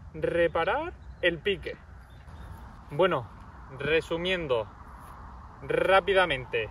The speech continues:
nos vamos a colocar, cogemos el palo que lleguemos justo a bandera, pasado cinco metros, intentamos llegar con un ángulo de ataque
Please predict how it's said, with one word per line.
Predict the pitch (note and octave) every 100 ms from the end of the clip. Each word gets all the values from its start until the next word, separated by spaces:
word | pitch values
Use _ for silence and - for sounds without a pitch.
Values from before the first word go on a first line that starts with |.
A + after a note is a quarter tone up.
| -
nos | D3
vamos | D#3+ G#3 G3+
a | F#3+
colocar, | G3 F#3+ B3 D#4+ F4+ - - - - - - - - - - - - - - - - - -
cogemos | D#3+ G3+ G3 C#3 A#2 - - -
el | D3+
palo | C#3 F#3+ F#3+ D3 A#2 - -
que | C#3+
lleguemos | D#3 F3+ F3+ E3+
justo | A3+ A#3 -
a | A3+
bandera, | G#3 G#3 C#4 E4+ F#4+ F4 - - - F3
pasado | E3+ G3 G3+
cinco | G#3 F#3+ G3
metros, | A#3 C4 D#4+ F#4+ F#4+ - - - - - - - - - - - - - - - - - - - - - - - - - -
intentamos | E3 D3+ E3 G3+ G#3 G#3
llegar | G3+ F#3+ D#3+
con | C#3+ F3+
un | G3
ángulo | F#3 E3 C#3+ C#3 C#3+
de | D3+
ataque | D3+ E3+ C#3 C3+ A2+